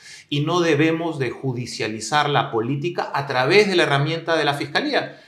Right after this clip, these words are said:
que termina siendo una una espada de Damocles sobre los actores políticos y genera un enorme estrés sobre el sistema político. No solamente las demandas sociales, como antaño,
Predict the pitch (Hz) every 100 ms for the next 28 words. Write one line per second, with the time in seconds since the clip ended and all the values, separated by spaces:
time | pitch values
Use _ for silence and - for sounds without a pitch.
0 | _ 170 175 185 247 233 240 233 226 220
1 | - - 196 208 202 196 190 185 - -
2 | _ _ - 196 185 180 170 139 185 196
3 | 190 170 143 139 233 - 131 - 131 127
4 | 120 135 - 151 143 139 127 123 113 104
5 | 104 - - - - 139 139 170 175 165
6 | 165 180 170 123 - - 196 185 - 120
7 | 113 113 - 127 123 113 110 104 101 104
8 | - - - 277 240 202 202 180 139 135
9 | 147 160 139 - 117 202 208 143 - 127
10 | 117 117 123 220 233 135 107